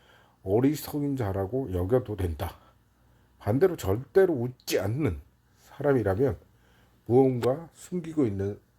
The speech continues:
숨기고 있다고 생각해라. 또 뜬 소문에 많이 퍼뜨린 사람이 있다. 그 사람이 수다쟁이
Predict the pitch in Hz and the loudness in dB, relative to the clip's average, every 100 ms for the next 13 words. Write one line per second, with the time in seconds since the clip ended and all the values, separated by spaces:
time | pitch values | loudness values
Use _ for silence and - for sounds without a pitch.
0 | _ - - 190 165 135 98 - 98 104 | _ -18 -8 -8 -4 -2 -2 -2 -6 -4
1 | 165 - 151 123 - 92 - - _ _ | -8 -8 -8 -6 -8 -12 -16 -20 _ _
2 | _ _ _ _ _ _ _ _ _ _ | _ _ _ _ _ _ _ _ _ _
3 | _ _ _ - 170 117 - _ _ _ | _ _ _ 2 4 2 -2 _ _ _
4 | _ _ _ 196 196 185 190 170 127 160 | _ _ _ -4 -2 0 0 2 0 -2
5 | 123 85 95 151 - - - 151 135 139 | -4 -2 0 -2 -4 -10 -8 -6 -2 -2
6 | 131 120 107 123 85 - _ _ _ _ | 0 -2 -2 -2 -2 -6 _ _ _ _
7 | _ _ _ _ _ - 127 147 135 120 | _ _ _ _ _ -4 -2 0 0 0
8 | 135 - - 165 143 90 82 | -2 -4 2 2 2 -2 -6